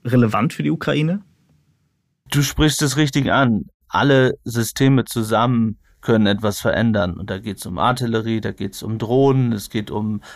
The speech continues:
Speaker 2: Panzer und es geht um Flugzeuge. Und alles funktioniert zusammen. Das heißt, die Lufthoheit ist wichtig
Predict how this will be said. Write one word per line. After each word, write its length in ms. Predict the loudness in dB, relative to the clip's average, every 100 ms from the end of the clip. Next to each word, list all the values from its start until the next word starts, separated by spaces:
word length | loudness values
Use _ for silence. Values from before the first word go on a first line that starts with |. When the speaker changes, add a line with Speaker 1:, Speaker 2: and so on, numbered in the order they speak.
| -4
Speaker 2:
Panzer 560 | 0 2 2 2 2
und 200 | 2 0
es 160 | -2 -4
geht 240 | -4 -4
um 400 | -2 0 2 0 -2
Flugzeuge. 720 | -6 -6 -2 0 2 -2 -4 -18 -20 -20 -8 0
Und 140 | 2
alles 440 | 4 2 2 -4 -8
funktioniert 800 | -2 -2 0 0 2 2 -2 -12
zusammen. 580 | -6 -2 2 2 2 -2
Das 220 | -8 -4
heißt, 440 | 0 2 0 -6 -14
die 140 | -6 -2
Lufthoheit 920 | 2 2 2 -2 0 0 0 -4 -8
ist 200 | -12 -4
wichtig 520 | -4 -4 -6 -6 -8